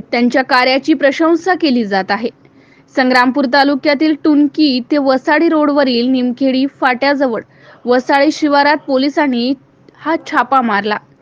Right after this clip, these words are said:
या कार्यवाहीत चार मॅगझिनसह चार स्टील देशी बनावटीचे पिस्तूल व सतरा जिवंत काडतुसे जप्त करण्यात आली आहे. आरोपी भारत सिंग मिसऱ्या खिराडे वय बावीस, हिरचंद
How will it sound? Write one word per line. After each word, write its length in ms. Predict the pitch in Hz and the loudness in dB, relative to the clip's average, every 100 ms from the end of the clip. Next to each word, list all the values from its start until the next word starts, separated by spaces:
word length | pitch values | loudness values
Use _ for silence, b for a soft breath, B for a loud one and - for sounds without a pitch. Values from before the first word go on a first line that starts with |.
| B B - | B B -6
या 80 | 269 | -2
कार्यवाहीत 500 | 277 285 302 302 311 | 2 2 2 2 0
चार 300 | - 277 320 | 0 0 2
मॅगझिनसह 760 | 311 277 247 294 294 294 285 247 285 - - | 2 2 -2 -2 -2 -2 -2 0 -2 -8 -6
चार 240 | 269 240 247 - - | 0 0 0 -8 -20
स्टील 420 | - - 294 311 | -10 0 2 2
देशी 340 | 254 240 - 269 | 2 -2 -2 -2
बनावटीचे 640 | 254 247 247 247 233 269 | 0 0 0 -2 -4 -6
पिस्तूल 440 | 247 269 - 214 - B B B - | -4 -6 -6 -8 -8 B B B -2
व 80 | 269 | 0
सतरा 400 | 277 240 247 254 | 0 -2 0 0
जिवंत 460 | 247 262 277 285 277 | 0 0 0 0 0
काडतुसे 560 | 262 247 247 285 254 226 | 0 0 -2 -4 0 0
जप्त 360 | 226 247 247 269 | 0 -4 -4 -4
करण्यात 340 | 277 233 208 202 | -2 -2 -4 -6
आली 220 | 202 208 | -4 -6
आहे. 80 | - - B B B | -6 -12 B B B
आरोपी 380 | 226 240 247 285 | 0 2 2 2
भारत 400 | 247 262 262 277 | 0 2 2 0
सिंग 300 | - 302 302 294 - - | -2 0 2 0 -4 -4
मिसऱ्या 380 | 262 - 220 - _ _ b b _ | -4 -4 -6 -8 _ _ b b _
खिराडे 460 | - 254 254 247 277 311 - _ - | 0 2 2 2 0 -6 -20 _ -8
वय 260 | 247 262 | 0 0
बावीस, 500 | 233 247 262 214 - _ _ _ _ _ - | 2 2 0 -2 -10 _ _ _ _ _ -2
हिरचंद 520 | 294 240 320 311 | -2 0 2 2